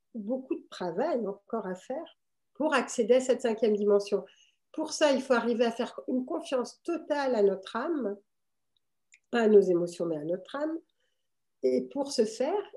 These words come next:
il faut aussi passer par l'alchimiste qui est le cœur. Le cœur, c'est vraiment le grand alchimiste, c'est celui qui va tout dissoudre, qui va transformer en or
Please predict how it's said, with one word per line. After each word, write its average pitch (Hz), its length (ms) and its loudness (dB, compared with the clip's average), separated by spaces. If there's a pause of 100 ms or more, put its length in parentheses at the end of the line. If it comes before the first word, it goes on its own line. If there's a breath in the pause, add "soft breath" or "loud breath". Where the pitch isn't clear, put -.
il 208 180 -6
faut 330 520 -2
aussi 208 380 -4
passer 208 380 -4
par 208 200 -6
l'alchimiste 214 760 -2
qui 240 80 -2
est 233 40 0
le 233 100 2
cœur. 208 300 0 (460)
Le 202 100 8
cœur, 359 220 0
c'est 277 120 0
vraiment 269 320 2
le 247 100 4
grand 233 260 0
alchimiste, 208 560 2
c'est 190 80 -8
celui 202 260 -6
qui 208 100 -8
va 196 100 0
tout 240 200 -6
dissoudre, 233 540 -4
qui 185 100 -10
va 190 100 -4
transformer 214 760 0
en 185 260 2
or 320 360 0